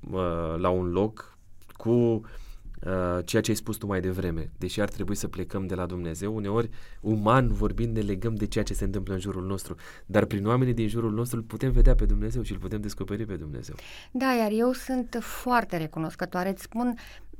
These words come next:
Speaker 2: pe parcursul vieții am conștientizat parcă într-o doză din ce în ce mai mare, um, faptul că am fost binecuvântată cu o familie extraordinară. Și eu cred că îi datorăm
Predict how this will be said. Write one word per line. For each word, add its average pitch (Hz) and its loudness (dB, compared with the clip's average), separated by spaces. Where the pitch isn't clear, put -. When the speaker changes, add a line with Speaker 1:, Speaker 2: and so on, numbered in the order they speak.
Speaker 2:
pe 220 4
parcursul 254 2
vieții 202 0
am 226 2
conștientizat 233 0
parcă 254 -2
într-o 208 -2
doză 240 2
din 208 0
ce 226 -2
în 262 2
ce 254 -2
mai 214 2
mare, 190 0
um, 208 0
faptul 269 2
că 226 -2
am 214 2
fost 277 0
binecuvântată 196 6
cu - 0
o 254 6
familie 254 2
extraordinară. 214 -2
Și - -2
eu 226 4
cred 262 -2
că - -2
îi 302 4
datorăm 247 2